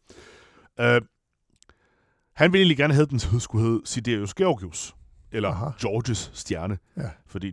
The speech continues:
Speaker 1: George den tredje var konge i England. Men det synes resten af verden trods alt var lidt åndssvagt. Øh, s-, men da man opdagede måner omkring Uranus, for at, øh, hylde det britiske, der valgte man, at alle måner omkring Uranus skulle have navne efter figurer fra Shakespeare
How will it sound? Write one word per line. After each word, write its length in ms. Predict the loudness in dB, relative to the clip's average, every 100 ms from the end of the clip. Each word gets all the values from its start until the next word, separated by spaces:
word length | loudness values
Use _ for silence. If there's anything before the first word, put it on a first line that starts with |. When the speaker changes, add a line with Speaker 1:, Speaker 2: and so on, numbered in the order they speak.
| -10
Speaker 1:
George 140 | -10 -8
den 100 | -6
tredje 240 | -2 -2
var 80 | -4
konge 280 | -6 -6 -2
i 40 |
England. 220 | 0 -2 -6 _ _ _ _ _ _ _ _ _ -6
Men 160 | -2
det 80 | -2
synes 220 | -2 0
resten 180 | 0 0
af 60 | 0
verden 200 | -2 -2
trods 140 | -6
alt 100 | -4
var 60 | -4
lidt 120 | -8
åndssvagt. 360 | -10 -16 -18 _ _ _ _ _ _ -14
Øh, 160 | -12 -10
s-, 280 | -10 -10 -4
men 300 | 4 6 6 -2 _ _ _ _ _ _ 0
da 60 |
man 120 | 2
opdagede 280 | 2 4 2
måner 260 | 2 0 0
omkring 420 | -2 -4 -6 -6
Uranus, 540 | -10 -10 -10 -12 -18 -20 -20
for 380 | 0 2 2 0
at, 300 | -4 -4 -4 -2
øh, 240 | -2 -2 -8 -8
hylde 400 | -4 4 4 2 -2
det 140 | -6
britiske, 420 | -2 -2 -2 -8 -12 _ _ _ _ _ _ _
der 80 | -2
valgte 260 | 2 2 2
man, 140 | -2
at 160 | -2 -4
alle 180 | -4 -4
måner 320 | -4 -4 -4
omkring 300 | -4 -6 -10
Uranus 340 | -10 -8 -6
skulle 200 | -6 -6
have 100 | -4
navne 340 | -2 -2 -4 -6
efter 280 | -8 -8 -10
figurer 340 | -12 -16 -14
fra 100 | -12
Shakespeare 540 | -10 -10 -6 -4 -4